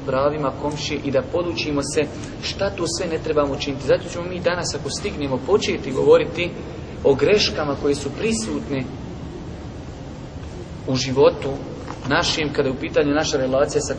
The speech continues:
komšijama. Pa ćete vidjeti dosta stvari, Bogam, kad se spomenu, uf, pa zar je i to, pa zar je i to. Mnogo toga što čovjek ne pomisli da je zabranjeno i da je uznemiravanje komšije, ono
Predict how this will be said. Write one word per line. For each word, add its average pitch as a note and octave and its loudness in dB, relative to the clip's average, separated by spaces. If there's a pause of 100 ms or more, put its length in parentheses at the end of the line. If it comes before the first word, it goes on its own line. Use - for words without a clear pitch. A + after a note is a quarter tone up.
komšijama. B2+ -4
Pa B2+ -2
ćete C#3+ 0
vidjeti E3+ -4
dosta F#3 -2
stvari, E3+ 2
Bogam, E3 -2
kad D3+ 2
se D#3 -4
spomenu, E3 -4 (300)
uf, D#3+ -8 (260)
pa D3 4
zar C#3+ 2
je C#3+ 2
i C#3+ -2
to, - -6 (340)
pa C#3+ 6
zar C#3+ 4
je C3+ 0
i C3+ -2 (120)
to. B2 -6 (580)
Mnogo D#3 4
toga D3+ 4 (960)
što C#3 -2
čovjek E3 -2
ne C3 0
pomisli G3+ 0
da D3 8
je D3+ 8 (560)
zabranjeno D#3 2
i - 0
da C3+ 6
je C3+ 8
uznemiravanje C3+ 2
komšije, C#3 -2 (260)
ono B2+ 2